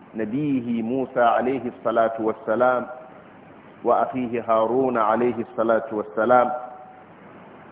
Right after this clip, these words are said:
قال: "فاستقيما." قال: "قد أجيبت دعوتكما فاستقيما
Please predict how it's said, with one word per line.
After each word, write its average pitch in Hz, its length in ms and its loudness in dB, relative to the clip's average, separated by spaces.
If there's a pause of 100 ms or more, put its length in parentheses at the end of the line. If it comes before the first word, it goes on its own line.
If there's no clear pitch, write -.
(140)
قال: 120 340 8 (160)
"فاستقيما." 110 800 -4 (240)
قال: 127 260 8
"قد 127 340 -4
أجيبت 120 440 -4
دعوتكما 117 1040 -4 (540)
فاستقيما 113 920 -2